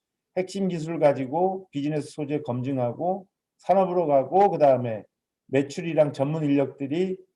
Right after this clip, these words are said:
어, 같이 연동이 되면서 가야 되는데, 그중에서도 지금, 어, 라라이치에서 쓰고 있는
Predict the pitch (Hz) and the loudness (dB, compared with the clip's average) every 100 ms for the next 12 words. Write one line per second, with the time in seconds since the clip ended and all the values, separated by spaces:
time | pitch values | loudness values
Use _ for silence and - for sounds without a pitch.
0 | _ - 123 120 - - 208 185 107 - | _ -8 -6 -2 -2 -2 -2 -4 -4 -10
1 | _ - 139 156 165 143 139 143 147 147 | _ -8 -4 -4 -2 -2 -2 -2 -4 -2
2 | 123 131 135 123 117 160 151 - - _ | 0 2 0 -2 -2 0 0 -2 -14 _
3 | _ _ _ _ _ _ _ 156 170 208 | _ _ _ _ _ _ _ -4 0 2
4 | 190 180 185 196 190 - 135 170 170 165 | 4 4 6 6 4 2 -4 -4 -4 0
5 | 143 139 131 131 123 143 165 196 196 190 | 4 6 6 4 4 8 10 10 8 4
6 | 175 165 160 208 208 214 175 147 151 160 | 0 0 -2 -4 0 0 2 0 0 -2
7 | 117 | -4